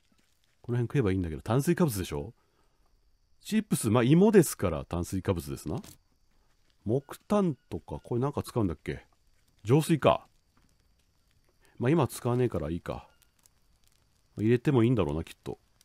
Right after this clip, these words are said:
横置いとこう。そこ？待って待って待って待って。木炭。これ、はい。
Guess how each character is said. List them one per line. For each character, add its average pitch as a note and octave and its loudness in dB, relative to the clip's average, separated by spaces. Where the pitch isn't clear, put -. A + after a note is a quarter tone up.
横 F#2 -4
置 F#2 0
い - -4
と F#2 -6
こ D#2+ -6
う。 - -20
そ - -8
こ？ - -6
待 - -8
っ - -4
て B2 -2
待 A2+ 2
っ G#2+ 4
て G2+ 4
待 - -
っ E2+ 0
て - -10
待 - -
っ - -8
て。 F#2 -20
木 - -12
炭。 - -2
こ E2 -10
れ、 C2+ -8
は - -16
い。 - -14